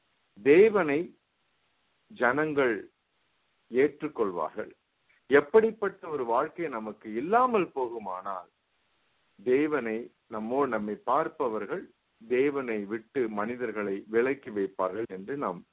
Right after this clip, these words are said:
வேறுபடுத்தி பார்க்க போகிறோம். எல்லாவற்றுக்கும் வேதத்துல வந்து உதாரணங்கள் உண்டு.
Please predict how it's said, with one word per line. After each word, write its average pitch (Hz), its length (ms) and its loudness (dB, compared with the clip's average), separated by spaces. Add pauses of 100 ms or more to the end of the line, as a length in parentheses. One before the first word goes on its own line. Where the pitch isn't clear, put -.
வேறுபடுத்தி 113 800 4
பார்க்க 98 420 -2
போகிறோம். 95 480 -6 (880)
எல்லாவற்றுக்கும் 160 1040 4 (240)
வேதத்துல 107 560 -4
வந்து 92 280 -10 (1080)
உதாரணங்கள் 123 760 4
உண்டு. 95 360 -8